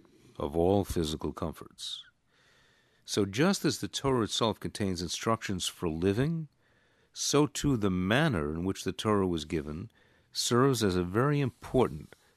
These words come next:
a crucial, vital lesson for each of us, because it teaches us how we can make ourselves fit for the acceptance of Torah. We have to make ourselves vessels that are fitting. Because Torah study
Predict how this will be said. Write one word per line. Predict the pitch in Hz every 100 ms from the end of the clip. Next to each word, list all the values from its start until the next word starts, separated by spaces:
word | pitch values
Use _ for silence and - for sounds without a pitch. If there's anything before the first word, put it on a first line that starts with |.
| _ _ _ _ -
a |
crucial, | - - 175 156 90 78
vital | 78 98 113 95
lesson | 90 101 - 69
for | - 90
each | 98 78
of | 65
us, | - - - _ _ _ _ _ _ -
because | 95 131 135 135
it | 123
teaches | - 220 202 104
us | 82 78 - - _ -
how | 104
we | 101
can | 92 101
make | 117 123
ourselves | 117 123 107 -
fit | - - 139 - - - _ _ _ _
for | -
the | 85
acceptance | 78 - 92 - 90 85
of | -
Torah. | 87 71 71 - _ _ _ _ _ -
We | 101
have | 120 -
to |
make | 123 117 -
ourselves | 107 - 110 101 95 92 - _ _ _
vessels | - 90 117 - - - - - _ _ _ -
that | 82 80
are | 78
fitting. | - - - 117 76 - _ _ _ - - _ - 120 - _ _ _ _ _ _ _ -
Because | - 101 117
Torah | - 202 220
study | - 71 73